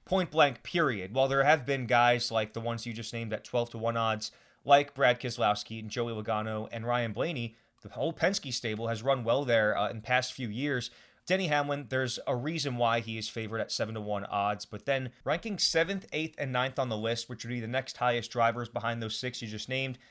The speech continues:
Kyle Larson, who starts on the pole, is fourteen to one, Kyle Busch, sixteen to one, and Kevin Harvick, eighteen to one. So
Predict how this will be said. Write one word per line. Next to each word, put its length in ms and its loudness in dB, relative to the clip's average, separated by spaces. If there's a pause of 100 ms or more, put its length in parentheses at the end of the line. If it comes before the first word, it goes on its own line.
(200)
Kyle 280 8
Larson, 520 2
who 120 -6
starts 340 -2
on 60 -2
the 80 -4
pole, 240 0
is 80 -2
fourteen 480 -6
to 80 -4
one, 380 0
Kyle 320 2
Busch, 380 -4
sixteen 500 -6
to 60 -2
one, 280 0 (380)
and 260 -2
Kevin 280 -2
Harvick, 420 0 (120)
eighteen 460 -8
to 120 -8
one. 280 -4
So 360 -2